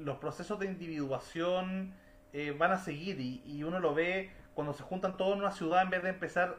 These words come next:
a generarse, em, dinámicas entrópicas de, de como de,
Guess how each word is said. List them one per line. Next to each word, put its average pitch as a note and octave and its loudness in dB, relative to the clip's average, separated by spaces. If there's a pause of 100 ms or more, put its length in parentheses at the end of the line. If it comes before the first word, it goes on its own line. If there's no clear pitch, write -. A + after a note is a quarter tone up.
(160)
a C#3 0
generarse, E3 0 (420)
em, B2+ -4
dinámicas D3+ 0
entrópicas D3+ 0
de, C3+ -2 (340)
de C3 -8
como B2+ 0
de, C3 -4